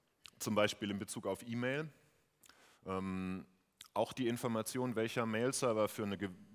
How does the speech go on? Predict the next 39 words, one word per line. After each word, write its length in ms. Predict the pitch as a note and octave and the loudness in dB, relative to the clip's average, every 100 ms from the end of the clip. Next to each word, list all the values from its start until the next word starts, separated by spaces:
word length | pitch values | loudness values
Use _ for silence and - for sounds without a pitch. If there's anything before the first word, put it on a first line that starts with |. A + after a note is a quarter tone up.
| - | -10
bestimmte 420 | G#2+ - A2+ - | -8 -2 -2 -2
Domain 400 | G2 F#2+ G2 G2+ | -2 2 2 2
zuständig 640 | - A#2 - F2 E2 D2 C2 | 0 -4 -4 -4 -2 -4 -4
ist. 300 | D2 - - - - - | -8 -10 -14 -20 -20 -12
Also 180 | E2 E2+ | -8 -6
ich 220 | E2+ F2+ | -6 -4
will 160 | F2 | -2
Mail 260 | F2 F#2 G#2 | 2 2 2
an 120 | F#2 | 0
den 120 | F2+ | -2
C 180 | F#2 F#2 | -4 -6
C 160 | - F#2+ | -6 -6
C 220 | - B2+ | -2 -2
schicken, 400 | - B2+ C3+ C3+ - _ - - - - - - _ _ | -2 -4 -4 -8 -10 _ -20 -20 -20 -20 -20 -20 _ _
dann 260 | - F#2 F#2+ | -8 -6 -6
guckt 260 | - A#2+ - | -8 -10 0
man 160 | A2+ G#2+ | 0 0
im 160 | G2+ | -2
D 140 | - C3+ | 0 0
N 100 | G2+ | 0
S 240 | A2+ - | -4 -4
erstmal 420 | F#2 - F2 D#2+ | -4 -6 -4 -2
nach, 280 | E2+ G#2+ - | 0 0 -2
das 180 | F2+ - | -10 -10
geschieht 400 | F2+ - E2 - | -8 -8 -8 -6
automatisch, 640 | E2 E2 D#2+ F#2 A2 G2 | -6 -4 -4 -4 -4 -8
davon 360 | E2 D#2+ F#2 F2+ | -6 -6 -6 -10
kriegt 220 | - - | -12 -10
man 120 | F#2 | -8
als 160 | F2 - | -6 -6
Benutzer 360 | F#2+ F#2+ - | -6 -6 -4
nichts 300 | F#2 F#2 - | -4 -6 -6
mit. 220 | A#2+ C#3+ - - _ - | -4 -4 -8 -20 _ -14
Aber 200 | F2+ F#2+ | -6 -4
wenn 120 | G2 | -4
ich 160 | G2 G2+ | -4 -4
eine 140 | F#2+ | -6
E-Mail 380 | G#2 A2+ G#2 G2 | -4 0 0 0
an 460 | E2 F#2 F2+ F2+ | -2 -2 -4 -6